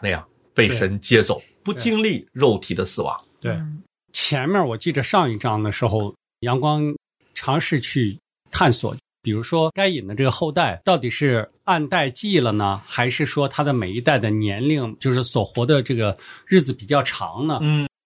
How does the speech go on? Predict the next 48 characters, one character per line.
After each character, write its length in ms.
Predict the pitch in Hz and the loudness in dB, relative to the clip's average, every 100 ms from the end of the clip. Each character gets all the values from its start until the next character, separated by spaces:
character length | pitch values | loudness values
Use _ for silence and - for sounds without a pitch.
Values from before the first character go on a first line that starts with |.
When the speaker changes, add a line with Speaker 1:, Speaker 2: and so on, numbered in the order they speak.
| _ | _
Speaker 2:
我 140 | 170 143 | -6 -2
们 160 | 143 | 0
讨 160 | 190 208 | -2 -4
论 160 | 131 190 | -2 0
过 80 | |
这 100 | 170 | 0
个 60 | 185 | -2
问 140 | 113 104 | -2 -4
题。 220 | - 117 _ _ _ | -4 -8 _ _ _
那 120 | 262 285 - | 0 0 -2
我 280 | 160 131 110 | -6 -2 0
当 240 | - 226 | 2 0
时 160 | 247 185 | 0 -4
就 440 | 185 165 120 107 127 | 0 0 0 -2 0
扔 180 | 196 | 2
出 140 | 226 151 | 2 0
来 60 | |
一 80 | 127 | -2
个 100 | 131 | -4
观 240 | 147 170 160 | 0 0 0
点， 100 | 131 | -4
我 260 | 139 131 123 - - | -2 0 0 -4 -8
没 200 | 165 214 | -2 0
有 140 | 196 | 0
去 180 | - 151 | -2 -2
完 180 | 120 123 | 0 0
全 200 | 131 135 | 0 -2
计 160 | - | -2
算 260 | 185 240 131 | 2 4 4
这 120 | 120 | 2
一 100 | 110 | -2
部 160 | 110 107 | 0 -2
分， 180 | 107 110 | -4 -4
但 140 | 170 147 | -2 0
我 60 | |
认 120 | 180 | 0
为 140 | 196 196 | 0 0
应 260 | 202 254 247 | -2 -2 0
该 220 | 254 240 | 0 0
说 340 | - 214 202 | -2 0 0
该 220 | - 185 180 | 0 0 0
隐 280 | 135 98 | 0 -2
的 160 | 101 107 | -2 0
后 260 | - 135 113 | 0 0 2
代 220 | 127 107 | 0 0
活 320 | 127 117 139 | 0 0 0
得 180 | 147 123 | 2 0
比 440 | - 113 95 95 | 0 -2 -2 -4